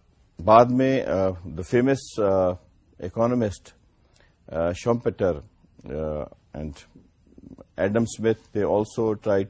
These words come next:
to define it۔ ایڈم اسمتھ کے، uh, پیپرز میں ہمیں اس کی ڈیفینیشن ملتی ہے، but it's not that clear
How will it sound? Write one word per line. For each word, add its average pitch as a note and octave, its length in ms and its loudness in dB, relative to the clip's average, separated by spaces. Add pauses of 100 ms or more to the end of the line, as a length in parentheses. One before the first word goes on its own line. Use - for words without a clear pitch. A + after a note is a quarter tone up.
to G2+ 40 -4
define F#2 400 -4
it۔ - 300 -10 (260)
ایڈم C#3 220 4
اسمتھ E3+ 380 -2
کے، D#3 420 -2 (100)
uh, F#2+ 320 2
پیپرز A2+ 300 0 (100)
میں C3 140 -2
ہمیں A2 220 -4
اس A#2 120 -6
کی A2+ 100 -12
ڈیفینیشن G#2 480 -6
ملتی G2+ 280 -8
ہے، A#2+ 40 -4
but A#2+ 120 -2
it's - 500 -6
not B2+ 180 -2
that G#2 180 4 (220)
clear F#2 220 0